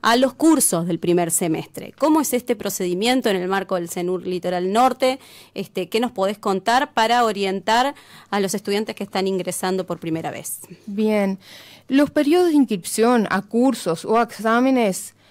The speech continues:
Speaker 2: son por internet a través del portal del estudiante,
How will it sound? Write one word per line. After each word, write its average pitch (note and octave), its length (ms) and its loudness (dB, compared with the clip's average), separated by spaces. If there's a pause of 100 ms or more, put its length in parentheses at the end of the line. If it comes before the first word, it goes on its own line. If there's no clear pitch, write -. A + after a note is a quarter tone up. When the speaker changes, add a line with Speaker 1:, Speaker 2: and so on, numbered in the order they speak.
Speaker 2:
son C4 380 4
por D#4+ 300 2
internet B3+ 720 4
a A3+ 140 -2
través A3 420 4
del C4 120 2
portal G#3 380 -2
del G#3 160 2
estudiante, D#3+ 720 -2